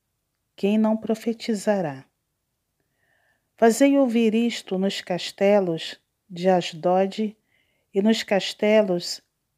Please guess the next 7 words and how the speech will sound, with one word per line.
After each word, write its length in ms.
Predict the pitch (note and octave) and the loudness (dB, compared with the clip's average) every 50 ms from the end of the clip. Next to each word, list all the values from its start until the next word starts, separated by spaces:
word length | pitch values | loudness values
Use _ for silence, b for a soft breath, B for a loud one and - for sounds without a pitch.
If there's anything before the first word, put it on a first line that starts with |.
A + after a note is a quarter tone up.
| _ _ | _ _
da 200 | F#3 - F3+ F3+ | -4 -4 -4 -4
terra 400 | - - G#3+ G#3+ A3 G#3+ A3 G#3 | -2 -2 2 2 2 2 2 0
do 120 | F3+ F#3 | 0 0
Egito 540 | F3+ F3 E3+ D#3 - - A3+ A#3+ A#3+ - A#3 | -2 -2 -2 -4 -4 -4 -4 -4 -4 -4 -6
e 80 | A3 | -6
dizei: 640 | G3+ - A3 G#3 F#3+ - - E3+ D#3 C#3+ C3+ C3 - _ _ _ _ _ _ _ _ _ _ _ _ _ | -4 -4 -4 -4 -4 -4 -6 -6 -6 -6 -6 -10 -12 _ _ _ _ _ _ _ _ _ _ _ _ _
Ajuntai-vos 1040 | F3 D#3+ D3+ - - D#3 D#3+ - - F#3+ F#3+ G3 F#3+ F#3 F3+ E3 D#3+ - - - | -8 -8 -8 -8 -10 -12 -8 -2 0 2 2 2 2 0 -4 -6 -8 -8 -10 -14